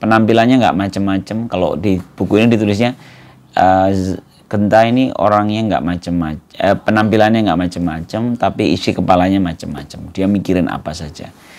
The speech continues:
Yang definisi dari seorang Genta ini menurutku menarik banget di, eh, di penjelasannya ya. Pertama, dia sangat ingin menjadi Steven Spielberg,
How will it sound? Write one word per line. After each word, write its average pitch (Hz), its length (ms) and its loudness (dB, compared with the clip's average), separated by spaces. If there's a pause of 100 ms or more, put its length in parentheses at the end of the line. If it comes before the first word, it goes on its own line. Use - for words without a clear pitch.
(220)
Yang 98 480 4 (560)
definisi 113 560 2
dari 101 240 4
seorang 101 320 2
Genta 101 240 2
ini 113 160 4
menurutku 117 320 2
menarik 110 400 4
banget 110 240 0
di, 90 480 0
eh, 80 680 -6 (120)
di 87 240 -2 (480)
penjelasannya 85 720 -2 (100)
ya. 80 60 -10
Pertama, 95 400 0
dia 104 240 2
sangat 90 320 0 (560)
ingin 95 240 2
menjadi 85 240 0
Steven 85 400 -4
Spielberg, 85 560 -2